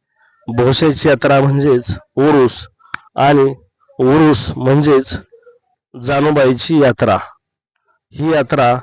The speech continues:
आजपासून सुरू होत असून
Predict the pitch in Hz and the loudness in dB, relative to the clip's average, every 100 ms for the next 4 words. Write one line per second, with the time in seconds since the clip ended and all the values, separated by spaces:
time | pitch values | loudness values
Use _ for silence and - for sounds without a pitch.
0 | - _ _ _ _ - 120 139 123 147 | -10 _ _ _ _ -8 -4 -4 -2 -2
1 | 127 123 110 123 _ _ _ _ _ - | -2 -2 -4 -6 _ _ _ _ _ -10
2 | 131 151 135 151 139 139 - 123 | -4 0 0 0 0 0 0 0